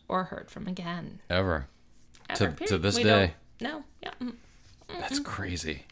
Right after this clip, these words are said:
Speaker 1: There's some pretty mysterious stuff surrounding it, which we will get to when I research it. <laughs> So far,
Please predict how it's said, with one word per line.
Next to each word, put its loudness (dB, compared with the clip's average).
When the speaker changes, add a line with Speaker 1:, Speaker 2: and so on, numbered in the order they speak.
Speaker 1:
There's 0
some -2
pretty -4
mysterious -2
stuff -4
surrounding -2
it, -6
which -8
we 0
will 2
get -4
to -4
when -4
I -6
research -6
it. 0
<laughs> -8
So 8
far, 6